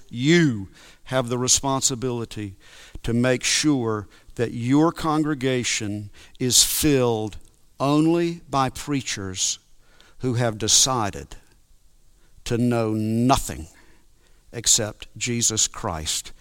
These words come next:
and him crucified. And whatever opposition,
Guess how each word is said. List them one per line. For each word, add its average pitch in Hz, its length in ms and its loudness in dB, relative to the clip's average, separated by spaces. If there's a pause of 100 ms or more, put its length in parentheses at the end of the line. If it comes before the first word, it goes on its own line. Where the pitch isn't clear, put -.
(280)
and 101 180 -4
him 95 160 -4
crucified. - 840 -8 (3000)
And 123 200 0
whatever 180 500 4
opposition, 165 960 -2